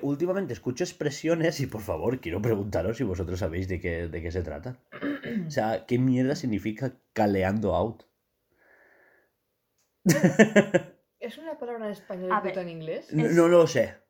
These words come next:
Speaker 1: O sea, sí, sí, sí, sé que, que viene de, o sea, pero caleando es en español. Y no sé qué significa. Y out tampoco, o sea, lo he buscado en Google,
Speaker 3: Lo ha
Speaker 1: ¿no?
Speaker 3: dicho alguien.
Speaker 1: Sí.
Speaker 3: Ya, ya está.
Speaker 1: Sí.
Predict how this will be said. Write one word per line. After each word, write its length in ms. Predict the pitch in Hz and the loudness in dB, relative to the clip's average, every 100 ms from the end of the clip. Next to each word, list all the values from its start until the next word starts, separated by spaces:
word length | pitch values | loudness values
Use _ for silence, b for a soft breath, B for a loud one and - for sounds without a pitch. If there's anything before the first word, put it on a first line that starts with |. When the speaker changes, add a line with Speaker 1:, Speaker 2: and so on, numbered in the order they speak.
| _ | _
Speaker 1:
O 20 | |
sea, 400 | 147 139 135 127 | 4 6 6 2
sí, 220 | - 147 | 0 -6
sí, 280 | - 151 175 | -2 2 2
sí, 380 | - 156 175 117 | 2 2 2 0
sé 200 | - 147 | -4 -2
que, 440 | 185 170 - 135 131 | 0 -2 -6 -14 -2
que 140 | 135 | 0
viene 520 | 135 139 147 190 214 | 2 2 2 2 0
de, 500 | 123 123 120 113 - - | -2 0 0 -2 -6 -12
o 40 | |
sea, 360 | - 110 - _ _ _ _ _ _ _ _ | -6 -6 -6 _ _ _ _ _ _ _ _
pero 180 | 113 110 | -6 -4
caleando 360 | 113 110 120 156 | -4 -4 -2 -2
es 60 | |
en 80 | 139 | -2
español. 500 | 95 82 131 156 151 _ _ - | -4 -4 -4 -4 -8 _ _ -6
Y 80 | 117 | -2
no 120 | 110 | -2
sé 120 | 120 | -2
qué 80 | 110 | -4
significa. 500 | 92 92 87 87 82 | -4 -6 -6 -6 -6
Y 200 | 101 104 | -4 -4
out 280 | 101 147 - | -2 -4 -6
tampoco, 260 | 92 - - | -10 -8 -8
o 40 | |
sea, 100 | 101 | -6
lo 60 | 90 | -6
he 20 | |
buscado 280 | 85 - 90 | -8 -10 -10
en 60 | 80 | -8
Google, 240 | 80 139 | -6 2
Speaker 3:
Lo 60 | 247 | 4
ha 80 | 262 | 4
Speaker 1:
¿no? 60 | |
Speaker 3:
dicho 280 | 294 - 302 | 0 -6 -2
alguien. 800 | 269 233 220 214 202 196 190 202 | 0 0 -2 -4 -6 -6 -12 -18
Speaker 1:
Sí. 240 | - 120 98 - _ _ 202 | -4 -2 -2 -8 _ _ -18
Speaker 3:
Ya, 260 | 196 - - | -16 -16 -14
ya 120 | 143 | -16
está. 200 | - | -14
Speaker 1:
Sí. 40 | 113 | -12